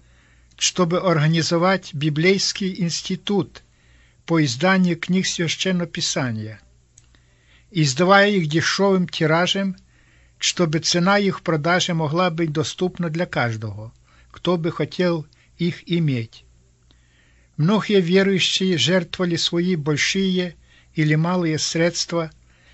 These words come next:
чтобы покрывать издержки издания,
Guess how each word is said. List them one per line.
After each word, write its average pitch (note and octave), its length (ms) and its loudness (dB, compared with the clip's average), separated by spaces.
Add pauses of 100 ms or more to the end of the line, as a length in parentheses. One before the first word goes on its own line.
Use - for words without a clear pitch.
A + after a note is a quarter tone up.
(180)
чтобы F3 600 0 (180)
покрывать E3 760 0 (420)
издержки F3+ 720 0
издания, A#2+ 640 -2